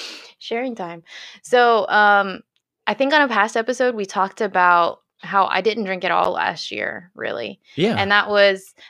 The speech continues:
Speaker 1: that was due to a number of reasons. But anyway, it, and I, I kind of maybe felt a little difference in my training, maybe not, but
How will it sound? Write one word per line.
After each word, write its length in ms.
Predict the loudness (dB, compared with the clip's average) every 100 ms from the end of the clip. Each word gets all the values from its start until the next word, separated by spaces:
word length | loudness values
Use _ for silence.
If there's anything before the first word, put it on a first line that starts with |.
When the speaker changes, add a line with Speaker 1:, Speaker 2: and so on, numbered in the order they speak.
| 2
Speaker 1:
that 100 | 4
was 180 | 4 2
due 160 | 0 2
to 80 | 2
a 40 |
number 280 | 2 2 0
of 80 | 0
reasons. 360 | -4 -4 -8
But 140 | -4 -2
anyway, 400 | -2 -2 -4 -6 _ _ _ -4
it, 260 | 0 0 0
and 140 | -2 0
I, 120 | 0
I 160 | 0 -2
kind 320 | -2 -2 0
of 240 | 0 -4 _ _ _ _
maybe 420 | -2 0 2 0 0
felt 380 | 2 2 2
a 60 | 2
little 180 | 2 2
difference 380 | 0 -2 -4 -2
in 80 |
my 100 | -4
training, 540 | -4 -4 -4 -2 -2 -2
maybe 240 | -4 -4 -2
not, 420 | 0 0 0 -2
but 200 | 0